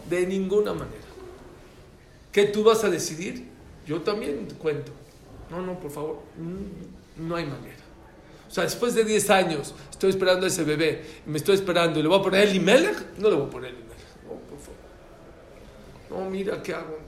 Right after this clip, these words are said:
Le habló a su amigo este, el que dijo, "Oye, tengo un problemísimo, yo me comprometí con el jajam, el jajam me pagó".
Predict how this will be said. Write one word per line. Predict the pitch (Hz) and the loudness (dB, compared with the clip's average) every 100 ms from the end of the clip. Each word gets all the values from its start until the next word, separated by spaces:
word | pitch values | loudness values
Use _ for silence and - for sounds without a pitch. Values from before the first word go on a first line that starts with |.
| - - | -20 -14
Le | 131 | -12
habló | 127 156 | -8 -8
a | |
su | 147 156 | -8 -8
amigo | 147 143 139 | -8 -8 -8
este, | 131 143 | -8 -10
el | 131 | -12
que | - | -12
dijo, | 135 135 143 | -12 -12 -10
"Oye, | 143 143 | -10 -10
tengo | - 160 | -8 -8
un | 190 | -8
problemísimo, | - 143 147 151 185 - 131 | -8 -8 -8 -10 -10 -10 -10
yo | 123 151 | -8 -8
me | 185 165 | -6 -8
comprometí | - 139 143 131 120 175 185 185 - - - - - | -8 -10 -8 -10 -12 -12 -12 -14 -18 -20 -20 -18 -10
con | 143 | -8
el | 135 | -8
jajam, | 135 - 156 170 165 | -10 -10 -6 -6 -6
el | |
jajam | 135 170 190 | -6 -6 -4
me | 185 | -4
pagó". | 165 139 170 202 208 | -4 -2 2 2 2